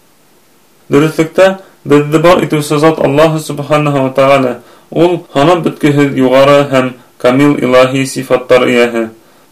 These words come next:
Ҡайберҙәре тураһында ул Бөйөк Ҡөрьән Кәримдә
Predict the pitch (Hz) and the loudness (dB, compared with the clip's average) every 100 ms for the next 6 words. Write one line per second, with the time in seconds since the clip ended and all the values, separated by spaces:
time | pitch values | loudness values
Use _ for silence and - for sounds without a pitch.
0 | _ _ - 165 165 143 143 160 165 143 | _ _ 0 2 2 2 4 2 2 0
1 | 135 127 120 113 - - 143 143 131 151 | 0 0 0 0 -6 -2 0 2 0 0
2 | 151 139 - 143 139 131 127 123 123 | -2 -2 0 0 -2 -2 -2 0 0